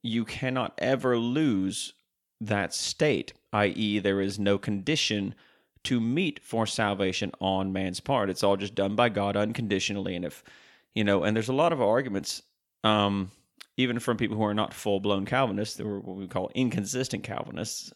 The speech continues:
Um, anybody who holds to eternal security, I consider an inconsistent Calvinist because even those who don't agree that, you know, with the other points of, of Calvinism, but nevertheless hold to eternal security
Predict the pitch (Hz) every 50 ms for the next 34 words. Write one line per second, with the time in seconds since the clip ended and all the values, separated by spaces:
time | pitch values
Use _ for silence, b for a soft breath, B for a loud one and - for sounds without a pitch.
0 | _ - 107 104 104 104 104 92 - - 110 113 107 107 107 104 101 98 104 101
1 | 104 101 107 101 104 - - 101 95 - - - - - 117 110 104 - 95 98
2 | 104 101 - 104 - - 107 104 104 104 - - - 113 104 - - 101 101 -
3 | - 117 110 - 107 - - - 120 120 104 101 95 - - - - 110 - 107
4 | 104 104 104 - - B B B B B B B B B B B - - 127 117
5 | 123 117 104 113 107 107 104 - - - 104 101 98 98 95 98 95 107 101 104
6 | 104 110 - 104 104 104 101 - - - - - _ _ _ - 110 104 95 95
7 | 95 95 95 95 - - - - 117 117 123 113 - - 98 98 98 - 98 104
8 | - - - - - 104 95 - - 113 131 117 110 98 95 101 110 101 101 98
9 | 98 - 101 101 98 98 95 98 - - 101 101 98 - 117 104 - 107 - -
10 | 107 98 98 - - - - 139 151 160 135 107 98 107